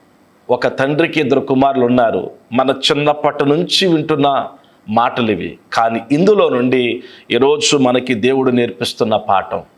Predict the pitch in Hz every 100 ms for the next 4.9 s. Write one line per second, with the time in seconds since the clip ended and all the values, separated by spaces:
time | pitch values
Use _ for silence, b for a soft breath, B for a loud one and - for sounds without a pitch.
0 | _ _ 131 147 190 202 202 202 208 190
1 | - - - _ _ _ 160 170 190 175
2 | 175 180 196 190 190 160 160 160 165 185
3 | - - 202 190 185 180 180 160 156 156
4 | 156 - 139 139 135 123 110 104 92